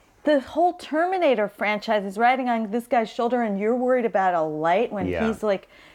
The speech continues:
Speaker 1: you know, obviously was a little nutty, but still, like, they
Speaker 2: Yeah.
Speaker 1: don't get that. Really,
Speaker 2: Yeah.
Speaker 1: most, most of them don't.
Speaker 2: Yeah, and I don't blame them for it. I, um, because they're way back and they don't hear me whispering to the actors. They don't know what's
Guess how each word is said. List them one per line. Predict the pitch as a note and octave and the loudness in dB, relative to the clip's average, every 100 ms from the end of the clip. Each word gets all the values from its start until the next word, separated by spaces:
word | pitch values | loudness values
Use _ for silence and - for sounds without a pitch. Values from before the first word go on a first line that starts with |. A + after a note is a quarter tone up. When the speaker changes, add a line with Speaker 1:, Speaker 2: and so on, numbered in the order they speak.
| _ - | _ -2
Speaker 1:
you | D4+ | 2
know, | B3+ - | 2 4
obviously | A3+ B3 A3+ A3 G#3 G3 | 2 2 -2 -4 -2 -2
was | F3 F3+ E3+ | 0 -4 0
a | F3+ | 0
little | E3+ D#3+ D3+ | 0 -2 -4
nutty, | D#3 F#3 E3+ E3+ | -2 0 0 0
but | G3+ G3 - | 0 0 -2
still, | - D#4+ F4+ G#3+ | -10 0 2 2
like, | F3+ F#3+ | 0 2
they | A3 | 2
Speaker 2:
Yeah. | A#3 | 4
Speaker 1:
don't | C#4 C4 - | 2 0 -2
get | C#4 - | -6 -6
that. | - - - - | -8 -8 -12 -12
Really, | F#3+ G#3+ | 0 2
Speaker 2:
Yeah. | G3 F#3+ | 4 2
Speaker 1:
most, | A3+ B3+ - - | 0 0 -4 -4
most | A3+ B3+ B3+ - | 0 0 -2 -6
of | G3+ F#3 | -4 -2
them | F3+ | -4
don't. | E3+ F#3+ E3 - | 2 2 2 -4
Speaker 2:
Yeah, | G#3+ F#3 F3 | 0 0 0
and | F#3 | -4
I | G#3 E3+ G3 | -2 2 2
don't | G#3 E3 | 2 2
blame | E3+ F#3 F3 | 2 2 0
them | D3 | -2
for | - G#2 F2+ F2 | -2 -4 -2 -2
it. | G2+ | 0
I, | B2+ B2 A2 - | 0 0 -2 -12
um, | - A#2+ G#2+ G#2+ G#2 G#2+ G#2+ B2 | -4 0 2 0 -2 -4 -8 -6
because | B2+ - B2+ B2 - - - - - _ | -6 -2 0 0 -2 -18 -20 -20 -20 _
they're | - D#3+ E3+ | -4 0 0
way | D3+ D3 E3 D#3+ | 2 2 2 0
back | A#2 C3+ A#2+ F#2+ - - - _ _ | 2 2 2 -2 -4 -18 -20 _ _
and | A#2+ A2+ A2+ A2+ G#2 - _ - | -2 0 0 -2 -4 -12 _ -2
they | D#3+ | 0
don't | F3+ D#3 | 0 -2
hear | A#2+ C3 A#2 | -2 -2 0
me | G#2+ | -4
whispering | G2 G2 - G2+ F#2 F2+ | -4 -6 -6 -6 -4 -6
to | F2+ | -6
the | F2+ | -4
actors. | F2 E2+ D#2 G2 F#2 F#2 | -2 -2 -4 -6 -4 -2
They | A2+ | -2
don't | A#2 A2+ A2+ | 0 -4 -6
know | G2 F#2 | -4 -4
what's | F#2 - - | -4 -8 -20